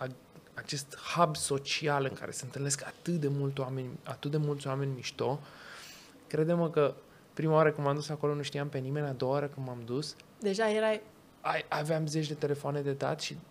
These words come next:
Speaker 1: oameni cu care, la care n-aș fi ajuns niciodată. Pe LinkedIn nu te atingeai de ei. Oameni care au, nu știu, galeriști de artă, care au galerii de artă în Chelsea și au, like, millions, they're s-,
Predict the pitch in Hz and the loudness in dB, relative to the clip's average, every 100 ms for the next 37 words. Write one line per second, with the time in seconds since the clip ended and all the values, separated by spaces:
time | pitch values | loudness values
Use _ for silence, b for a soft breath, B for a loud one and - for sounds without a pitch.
0 | - - - - 139 143 165 196 196 170 | -20 -20 -16 -6 0 4 4 4 0 -2
1 | 160 170 175 - - 190 214 220 240 233 | -4 -2 -2 -4 -6 -4 -2 -2 -4 -6
2 | 254 240 247 247 254 269 294 277 262 254 | -4 -2 -2 -2 -2 -2 -2 0 2 4
3 | 277 - - 156 - 214 202 226 247 208 | 2 2 -2 -4 -4 0 2 2 0 -4
4 | 240 226 220 220 208 208 190 190 202 170 | -4 0 0 2 0 0 0 2 2 0
5 | 165 180 151 139 180 170 151 156 175 165 | 0 2 2 2 2 0 0 2 2 0
6 | B B B 156 - 117 113 113 113 160 | B B B -6 -6 -4 -2 0 0 0
7 | 139 117 139 - 139 123 127 147 139 139 | 2 4 4 4 -4 0 4 4 2 -4
8 | B B B - 123 117 123 139 120 131 | B B B -10 -6 -2 -2 0 4 6
9 | 143 - 143 135 135 - 131 127 147 147 | 4 0 0 0 -2 -4 0 2 2 0
10 | 147 139 143 139 - 127 127 - 127 127 | -2 -4 -6 -6 2 2 2 0 -2 -2
11 | - - - - - - 110 123 143 135 | -10 -20 -20 -20 -20 -12 -6 4 8 8
12 | 117 107 113 113 - | 4 0 0 0 -2